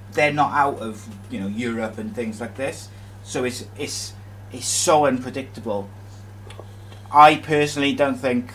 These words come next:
for instance, Man United have got the consistency to go and challenge for the title. I think if it was,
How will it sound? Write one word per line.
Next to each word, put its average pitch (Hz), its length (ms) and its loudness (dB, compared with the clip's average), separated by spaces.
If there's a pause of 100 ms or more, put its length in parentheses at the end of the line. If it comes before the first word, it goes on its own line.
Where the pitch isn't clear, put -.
(120)
for - 140 -2
instance, 120 420 -2
Man 113 140 0
United 123 360 0
have 110 140 -10
got 110 200 -2
the 113 380 -2 (120)
consistency 117 920 -6
to 104 180 -10
go 117 220 -2
and 110 200 -2 (520)
challenge 120 480 2
for - 260 -6
the 110 80 -6
title. 135 380 -2
I 123 100 2
think 123 240 -4
if 127 100 -4
it 123 80 -2
was, 113 200 -6